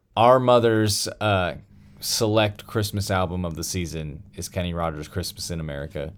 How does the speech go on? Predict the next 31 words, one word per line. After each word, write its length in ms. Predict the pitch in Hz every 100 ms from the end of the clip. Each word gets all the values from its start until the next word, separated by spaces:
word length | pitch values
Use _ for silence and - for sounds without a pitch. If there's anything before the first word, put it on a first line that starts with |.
| - -
We 100 | 73
don't 180 | 69 78
know 100 | 90
why. 340 | 80 73 78
We 100 | 78
don't 200 | 71 71
know 100 | 78
where 240 | 76 78 76
this 400 | 80 80 - - -
history 480 | 92 95 - 87 73
with 200 | 80 -
that 140 | 78
album 200 | 60 76
came 240 | - 73 71
from, 300 | 76 69 98 - - -
but 120 | -
it's 140 | 82 -
what 140 | 101
we 180 | 87 101
grew 200 | 85 98
up 120 | 90
listening 300 | 95 90 87
to 300 | 80 78 69 -
every 240 | 82 76
single 280 | - 82 80
year 340 | 80 78 69 -
to 140 | - 71
kick 260 | - 87
the 120 | - 80
season 320 | 85 78 78
off. 340 | 73 71 -